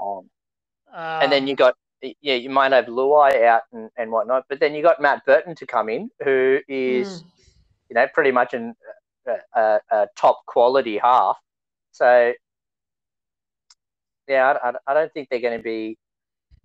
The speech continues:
Speaker 1: I don't think they're gonna be, um, a, a walkover, and I, you know, I think they'll still have
Speaker 2: No.
Speaker 1: plenty. They'll still
Speaker 2: Oh,
Speaker 1: have
Speaker 2: yeah.
Speaker 1: plenty available. So
Speaker 2: Yeah, they got, they got plenty of depth, don't they? They're, um,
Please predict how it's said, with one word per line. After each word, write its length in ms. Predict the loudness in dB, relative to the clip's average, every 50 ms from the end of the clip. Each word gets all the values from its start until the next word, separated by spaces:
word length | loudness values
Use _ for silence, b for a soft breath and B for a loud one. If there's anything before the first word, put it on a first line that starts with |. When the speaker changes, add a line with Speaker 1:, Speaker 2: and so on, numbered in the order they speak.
| _ _ _ _ -2
Speaker 1:
I 60 | 2
don't 200 | 2 2 2 0
think 180 | -2 -4 -4 -2
they're 100 | -2 0
gonna 220 | 0 0 -2 -2 -6
be, 540 | -6 -6 -6 -4 -4 -4 -4 -6 -6 -8 _ _ _ _ -6
um, 420 | -4 -2 0 0 0 0 -2 -4 -8 _ -4
a, 120 | -4 -2 0 0
a 60 | -2
walkover, 560 | 0 2 0 0 2 4 2 2 2 2 2
and 280 | 2 2 2 2 2 0
I, 120 | 0 -2 -2 _ _
you 140 | -12 -8 -4
know, 120 | -2 0
I 120 | 0 0 -2
think 180 | -4 -8 -6 -2
they'll 160 | -2 -2 -2
still 260 | -2 _ -6 -6 -2 0
have 140 | 2 2 2
Speaker 2:
No. 220 | 2 2 0 -4 _ _ _ _ _ -2
Speaker 1:
plenty. 420 | -2 -2 -2 -2 -8 -12 -12 -12 _ _ _ _ _ _ _ _ -2
They'll 80 | -2 -2
still 160 | 0 2 2
Speaker 2:
Oh, 40 | 4
Speaker 1:
have 140 | 4 2 0
Speaker 2:
yeah. 140 | -4 -6 -2
Speaker 1:
plenty 380 | 0 0 -2 -2 -6 -6 -4 -2
available. 520 | 0 2 2 2 2 -2 -4 -8 -14 _ _ _ _ _
So 320 | -6 -4 -2 -2 -2 -2 -4
Speaker 2:
Yeah, 140 | -6 -6 -6
they 80 | -6
got, 280 | -6 -6 -6 -6 -8 -12
they 120 | -8 -4
got 180 | -4 -4 -4 -6
plenty 320 | -8 -10 -8 -8 -6 -8
of 120 | -10 -10 -12
depth, 320 | -14 -12 -12 -12 _ _
don't 180 | -18 -18 -16 -16
they? 160 | -16 -18 -16
They're, 260 | -14 -14 -12 -12 -10 -10
um, 320 | -10 -12 -12 -16 -20 _